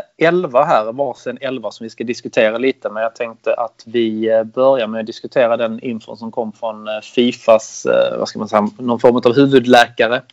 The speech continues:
Att, eh, fifa rekommenderar att man inte ska spela fotboll förrän i september. Det känns ju som att det försvårar en del. Holländska ligan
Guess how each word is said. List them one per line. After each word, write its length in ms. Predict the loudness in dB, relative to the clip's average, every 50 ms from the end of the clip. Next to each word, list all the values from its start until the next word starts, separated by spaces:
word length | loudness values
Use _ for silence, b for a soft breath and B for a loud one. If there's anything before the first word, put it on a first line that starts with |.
| _ _ b b b b b b b b b b
Att, 340 | -6 -6 -6 -6 _ _ -4
eh, 360 | -4 -2 -2 -4 -4 -6 -6
fifa 720 | -6 -6 -6 -4 -4 -6 -8 -8 -6 -4 -4 -4 -4 -6 -8 _
rekommenderar 640 | -12 -8 -6 -6 -8 -6 -8 -6 -4 -2 -2 -2 -2
att 100 | -4 -6
man 120 | -8 -8
inte 260 | -6 -8 -8 -8 -10 -10
ska 160 | -10 -10 -8
spela 260 | -4 0 2 2 2
fotboll 460 | 2 0 0 0 0 0 0 0 0
förrän 440 | 0 2 4 6 6 6 4 2 0 -2 -2
i 200 | 2 4 4 4
september. 680 | 4 2 -2 -2 0 2 4 4 4 4 0 -6 -10 -12 -12 -16 _ _ _ _ _ _
Det 380 | -10 -8 -6 -6 -6 -8 -10 -10
känns 300 | -8 -6 -6 -6 -8 -10
ju 40 | -10
som 140 | -6 -6 -6
att 80 | -4
det 220 | -4 -4 -4 -4 -6
försvårar 720 | -10 -10 -6 -2 0 2 2 2 2 2 2 2 0 -4
en 160 | -8 -8 -4 -2
del. 420 | -2 -2 -2 -2 -6 -8 -10 -10 -12 -10
Holländska 600 | _ -2 -2 0 0 0 0 -2 -4 -6 -6 -4
ligan 560 | -2 -2 -2 -2 0 0 0 0 0 -4 -8